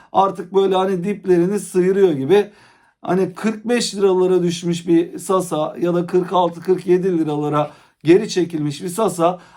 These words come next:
artık yavaş yavaş bu seviyelerden alım fırsatı verecektir. Hani bu tip hisseler özellikle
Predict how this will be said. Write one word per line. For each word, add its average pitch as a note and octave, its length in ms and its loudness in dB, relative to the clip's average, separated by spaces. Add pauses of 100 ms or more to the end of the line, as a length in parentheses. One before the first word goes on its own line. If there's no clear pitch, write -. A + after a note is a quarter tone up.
artık A3 360 0
yavaş A3 360 2
yavaş C#3+ 280 -6
bu - 80 -8
seviyelerden E3+ 720 0
alım F3+ 260 0
fırsatı E3 520 -4
verecektir. E3+ 640 0 (360)
Hani F#3+ 280 -2
bu B3+ 120 -2
tip B3+ 180 -8
hisseler G3 500 0
özellikle E3 920 -2